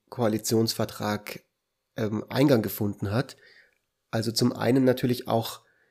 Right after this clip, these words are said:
im Kontext von dieser ganzen Sache ist es auch sehr, sehr viel die Rede davon, von Innovation, also dass die Hochschulen gestärkt werden sollen, dass eben auch zum Beispiel Sta-, Start-up-Ausgründungen aus den Hochschulen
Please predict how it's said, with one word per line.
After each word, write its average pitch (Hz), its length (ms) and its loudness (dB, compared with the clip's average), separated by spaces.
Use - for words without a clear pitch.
im 120 140 2
Kontext 135 520 2
von 123 120 0
dieser 120 220 4
ganzen 117 300 2
Sache 123 320 2
ist - 140 -4
es - 120 -8
auch - 160 -8
sehr, 123 140 2
sehr 123 100 2
viel 123 160 -2
die 117 120 2
Rede 127 260 4
davon, 120 320 2
von 113 180 0
Innovation, 117 680 4
also 117 160 2
dass - 160 -4
die 107 100 -8
Hochschulen 151 500 0
gestärkt 139 480 0
werden 131 240 6
sollen, 127 360 4
dass - 180 -4
eben 113 220 -4
auch 110 180 -2
zum 113 160 -4
Beispiel 110 300 -4
Sta-, - 340 -4
Start-up-Ausgründungen 131 1200 2
aus 120 180 -2
den 120 140 -2
Hochschulen 131 580 2